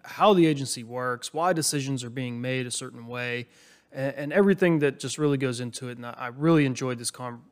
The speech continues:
conversation. I, I see this increase in communication that, that the, he is, he and the P G C are trying to, uh, put out there as, without a doubt,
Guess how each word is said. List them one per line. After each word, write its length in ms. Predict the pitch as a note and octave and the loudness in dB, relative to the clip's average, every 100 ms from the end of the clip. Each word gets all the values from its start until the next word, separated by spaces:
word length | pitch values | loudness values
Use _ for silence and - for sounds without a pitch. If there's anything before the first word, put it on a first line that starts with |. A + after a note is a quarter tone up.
| _ | _
conversation. 680 | - C#3 A#2+ B2+ A#2+ B2+ A#2 _ - _ _ _ _ _ _ | -2 -2 0 -4 -4 -8 -12 _ -20 _ _ _ _ _ _
I, 120 | - - _ - | -20 -20 _ 0
I 100 | D#3 | 2
see 200 | - F#3 | 4 4
this 240 | E3+ - - | 4 2 0
increase 500 | F3 - F3 E3 - | 0 2 4 4 4
in 100 | D3 | 0
communication 920 | D#3+ D#3 C#3+ D#3 D3+ C#3 D#3 D3+ D3+ | 2 2 4 4 4 4 2 2 2
that, 360 | C#3 C3+ C#3+ C#3 | 0 -2 -4 -8
that 180 | B2+ - _ _ | -8 -10 _ _
the, 360 | C#3+ B2+ A#2 A#2 - C#3 - B2+ C3+ - _ _ | -10 -6 -6 -8 -18 -20 -20 -18 -18 -20 _ _
he 320 | _ E3 E3+ | _ 2 6
is, 300 | E3 C#3 - - | 6 2 -4 -10
he 400 | - E3+ E3+ D3+ | -4 0 0 0
and 160 | C#3+ | -2
the 60 | C3 | -2
P 140 | C#3 | -4
G 100 | C3+ | -2
C 220 | B2+ C3+ | -4 -4
are 60 | B2+ | -8
trying 300 | - C3 C3 | -6 -6 -6
to, 300 | - B2+ A#2+ - - _ - | -10 -10 -10 -14 -20 _ -6
uh, 140 | A#2+ | -6
put 200 | - C#3+ | -2 2
out 220 | C3+ C3+ | 4 4
there 300 | C#3 B2+ B2 - _ _ _ - | 2 2 0 -6 _ _ _ -8
as, 260 | C3 B2+ C3 _ _ _ F3 F3+ D#3+ | -6 -6 -8 _ _ _ -20 -12 0
without 600 | E3 C#3+ - F3 G3+ F#3 | 2 0 -2 4 8 8
a 60 | |
doubt, 580 | D3 C3 D#3 C3 A#2+ | 4 0 0 0 0